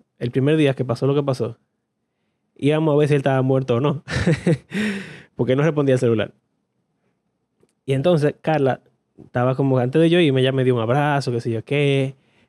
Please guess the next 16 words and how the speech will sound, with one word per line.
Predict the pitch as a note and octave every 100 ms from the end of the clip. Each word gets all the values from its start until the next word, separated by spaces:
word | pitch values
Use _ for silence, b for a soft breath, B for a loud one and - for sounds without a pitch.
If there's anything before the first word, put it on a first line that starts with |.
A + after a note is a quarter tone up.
| _
Pero | - D3+
yo |
estaba | E3 G3+ G3+
full | - G3+ B3+ D4
cien | - - F#3
por | F#3+ F#3
ciento | F#3 G3 F3+
y |
yo | D3+
dije, | D#3+
"Bueno, | A#2+ A2
ya | A2+
se | B2+
murió, | C#3+ A#2 F2+ - _ _
se | -
murió. | A#2+ A2 F#2+